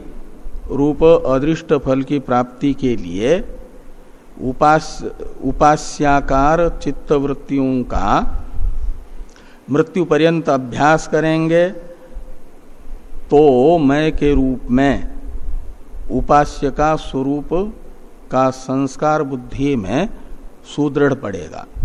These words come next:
अच्छा संस्कार होगा। बाकी संस्कार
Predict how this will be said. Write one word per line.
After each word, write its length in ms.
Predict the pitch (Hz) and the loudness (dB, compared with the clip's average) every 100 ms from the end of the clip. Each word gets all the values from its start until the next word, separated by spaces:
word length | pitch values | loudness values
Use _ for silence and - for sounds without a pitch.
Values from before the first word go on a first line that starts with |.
| - - - - - - - - - - - | 6 6 6 2 -2 -4 -6 -6 -10 -8 -6
अच्छा 340 | - - 151 127 - - | -4 2 2 2 -6 -12
संस्कार 520 | - 135 135 139 127 | -6 -4 -4 -2 -4
होगा। 360 | 110 110 127 - - - - - - - - - - | -4 -12 -14 -16 -18 -18 -16 -18 -20 -18 -20 -20 -10
बाकी 400 | 110 123 123 - | 0 0 0 -2
संस्कार 960 | - 147 143 139 - 107 104 151 226 - | -2 0 0 0 0 0 0 0 -2 -8